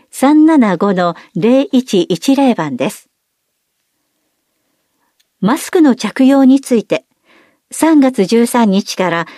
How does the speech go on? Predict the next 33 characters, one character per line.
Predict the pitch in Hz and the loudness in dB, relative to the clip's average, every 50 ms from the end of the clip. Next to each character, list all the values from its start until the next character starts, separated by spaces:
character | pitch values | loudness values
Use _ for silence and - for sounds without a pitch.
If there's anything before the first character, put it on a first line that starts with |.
| - _ | -12 _
マ | - 208 226 | -2 -2 -2
ス | 247 - - | -2 -4 -4
ク | - 196 170 | -2 -2 -2
着 | 165 - 175 175 - 202 | -2 -4 -4 -2 -2 -2
用 | 190 196 190 190 185 175 | 0 2 2 2 2 2
は | 180 180 175 | 0 -2 -4
個 | - 269 320 | -2 -2 0
人 | 330 - 349 320 277 | 0 2 2 4 4
の | 247 233 | 2 2
判 | 220 220 269 269 247 233 | 2 2 2 2 2 2
断 | 220 208 202 185 175 | 0 -2 -2 -2 -2
が | 175 190 | -2 -2
基 | - - 196 | -2 -2 -2
本 | 196 190 226 233 233 233 | 0 0 0 0 0 0
と | 254 240 226 | 0 0 2
な | 240 233 | 2 2
り | 226 240 226 | 2 2 2
ま | 240 269 | 2 0
し | 269 - | -2 -4
た | - 214 196 | -6 -4 -4
が、 | 175 185 180 165 - - - _ _ _ _ _ _ - | -4 -4 -6 -6 -10 -18 -20 _ _ _ _ _ _ -12
主 | - - 240 | -6 -4 -4
催 | 214 - 302 302 302 | -2 0 0 0 0
者 | 269 - 247 220 | 0 -2 -2 -2
の | 202 196 | -2 -2
判 | 190 220 226 220 208 | -2 -2 -2 -2 -2
断 | 185 196 185 175 165 | -2 -2 -4 -2 -2
で | 175 170 170 - - - - _ | -2 -2 -2 -4 -8 -18 -10 _
マ | 208 208 233 | -2 -2 -2
ス | 240 - - | -2 -4 -2
ク | - 175 175 | -2 -2 0
着 | - 190 175 - 240 | -2 -6 -2 -2 0
用 | 233 240 247 240 233 | 0 2 2 2 2